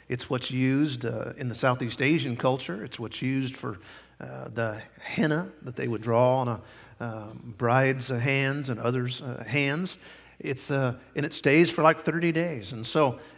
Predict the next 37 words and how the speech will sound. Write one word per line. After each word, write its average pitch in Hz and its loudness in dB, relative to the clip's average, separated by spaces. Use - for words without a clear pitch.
as 135 -2
I 156 4
was 147 2
thinking 165 0
about 131 4
that, 123 2
that 127 0
same 185 2
picric - -4
acid 160 -4
there, 117 0
that's 127 0
the 156 -4
basis 127 0
of 117 -4
what 127 -2
is 120 -2
used 147 2
for 127 -6
henna. 117 0
You 151 0
know, 156 6
that's 143 6
exactly 139 4
what 135 2
God 147 6
is 131 2
saying. 151 2
It's 131 0
an 127 -2
acid 147 0
that 131 0
stains. 107 -4
It 156 0
stains 196 6
the 185 2
soul. 233 0